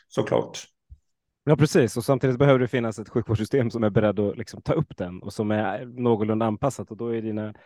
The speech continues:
Speaker 2: tankar med både integrering och digitalisering väldigt viktiga. Eh, tycker vi återkommer till dem. Det här var fem fina punkter att djupdyka i. Eh, men jag tänkte först
Speaker 1: Fem?
Speaker 2: Ja, jag fick, jag fick det till fem.
Speaker 1: <laughs> Ja,
Speaker 2: Jag fick ihop det.
Speaker 1: härligt.
Speaker 2: <laughs> Vad heter det? Jag tänkte vi, vi börjar med att, eh, låta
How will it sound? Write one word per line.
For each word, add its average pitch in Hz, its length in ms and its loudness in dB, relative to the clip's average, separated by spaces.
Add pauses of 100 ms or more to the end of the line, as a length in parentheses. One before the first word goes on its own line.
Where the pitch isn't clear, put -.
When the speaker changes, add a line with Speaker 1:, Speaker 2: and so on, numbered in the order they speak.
(180)
Speaker 2:
tankar 117 300 -4
med 107 120 -2
både 113 240 2
integrering 117 500 2
och 101 80 -2
digitalisering 104 680 -4
väldigt 98 200 -8
viktiga. 117 400 -10 (640)
Eh, 113 420 -8
tycker 160 180 2
vi 196 60 8
återkommer 180 400 4
till 139 100 2
dem. 113 120 4
Det 107 60 -4
här 110 80 -2
var 107 200 -2
fem 151 300 4
fina 104 320 0
punkter 110 640 2
att 110 100 2
djupdyka 107 440 0
i. 107 80 -6 (560)
Eh, 127 260 2
men 143 60 6
jag 160 140 8
tänkte 175 220 4
först - 240 2
Speaker 1:
Fem? 123 380 6 (400)
Speaker 2:
Ja, 180 120 10
jag 226 200 10
fick, 285 220 2
jag 233 100 8
fick 302 120 4
det 381 160 2
till - 80 -6
fem. 131 220 4
Speaker 1:
<laughs> - 40 4
Ja, 196 100 10
Speaker 2:
Jag 202 280 10
fick 208 100 4
ihop 196 220 6
det. 147 200 4
Speaker 1:
härligt. 220 640 6 (1300)
Speaker 2:
<laughs> - 40 -14
Vad 165 140 2
heter 165 360 0
det? 165 80 -2
Jag 208 120 0
tänkte 240 200 -2
vi, 240 100 0
vi 226 180 -2
börjar 220 340 2
med 208 280 -8
att, - 220 -12
eh, 185 600 -2
låta 190 420 4